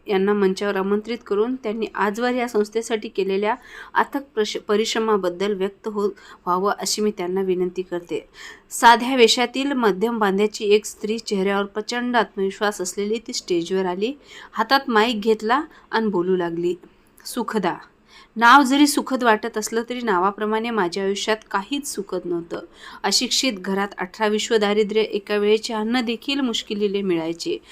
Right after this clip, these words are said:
तरीही भांडी घासून घराला भार, हातभार लावायची, पण त्यातून मिळणारे पैसे देखील अपुरे पडत होते.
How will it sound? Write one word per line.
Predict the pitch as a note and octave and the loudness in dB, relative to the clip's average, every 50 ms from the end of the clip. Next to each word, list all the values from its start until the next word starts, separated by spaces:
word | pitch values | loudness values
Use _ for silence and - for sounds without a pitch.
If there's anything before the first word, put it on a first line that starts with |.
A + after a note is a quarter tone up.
| - - - - - | -20 -20 -10 0 2
तरीही | A3 A3+ A#3 A3 C4 C4 | 4 4 4 4 4 4
भांडी | A#3 A3+ A3 G#3+ G#3+ A#3+ | 4 2 0 0 0 2
घासून | A3+ G#3+ G#3 G#3+ - A#3 A#3 A3 | 4 4 4 4 2 -4 -4 -2
घराला | G#3 G3 F#3+ F#3+ F#3+ G3 G3 | -2 0 0 0 0 0 -2
भार, | F#3 F#3 F#3 F#3+ G3+ A3 G#3+ - - - - - | -2 -2 -2 0 0 0 0 -4 -18 -12 -2 0
हातभार | F#3+ F#3+ F#3 F#3 G3 G#3+ A3+ | 0 0 0 0 -2 2 4
लावायची, | A3+ F#3+ F3 E3+ F3 F3 F3 E3+ - F#3+ | 6 4 4 4 2 -2 -2 -2 -8 -8
पण | F#3+ - A3+ A3+ A3 G#3 | -6 -4 -6 -6 -4 -4
त्यातून | G#3 F#3+ F#3+ - A#3 A#3+ B3 | -4 -6 -4 -6 -6 -4 -2
मिळणारे | A#3+ A3+ G#3+ G#3 G3+ G3+ G#3 G#3+ | 0 2 2 2 2 2 2 0
पैसे | G#3 F#3+ F3+ F#3 - G#3+ G3 | 0 0 -2 -2 0 0 2
देखील | F#3 F#3+ F#3+ - - A#3+ | 2 0 -2 -2 -4 0
अपुरे | B3 G#3+ G#3+ - F#3+ F#3 F#3 | 0 0 -2 -2 -4 -4 -4
पडत | F#3 - D#3+ D#3 E3+ E3+ - | -4 -6 -8 -8 -8 -8 -10
होते. | D#3+ D3+ - - D#3+ - - | -14 -14 -10 -10 -10 -10 -12